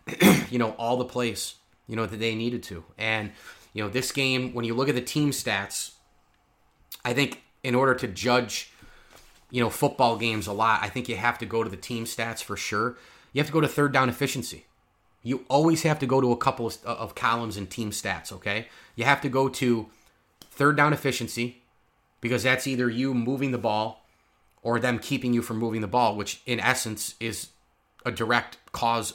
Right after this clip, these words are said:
of the effect, which is points. You have to definitely pay attention to some time of possession.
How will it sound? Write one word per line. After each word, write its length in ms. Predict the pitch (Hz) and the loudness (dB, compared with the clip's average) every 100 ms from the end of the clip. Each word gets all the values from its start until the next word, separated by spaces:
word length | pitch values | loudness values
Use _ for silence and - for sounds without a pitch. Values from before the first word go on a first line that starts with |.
| - | -10
of 300 | - 107 95 - | -6 -6 -8 -10
the 160 | 113 104 | -6 -6
effect, 400 | - 131 117 107 | 0 0 0 -2
which 160 | 104 | -8
is 80 | 98 | -6
points. 520 | - 123 98 - - - - - - - - | -2 0 0 -4 -8 -10 -20 -20 -20 -20 -6
You 120 | 110 | 2
have 180 | 135 135 | 4 4
to 100 | 120 | 2
definitely 360 | 123 131 131 | 2 2 0
pay 160 | 123 120 | 0 -2
attention 320 | 117 123 120 | 0 -2 -2
to 60 | 110 | -6
some 140 | 110 | -4
time 220 | 95 120 | 0 0
of 80 | 113 | 0
possession. 560 | 113 92 101 - 110 | -4 -4 -4 -4 -10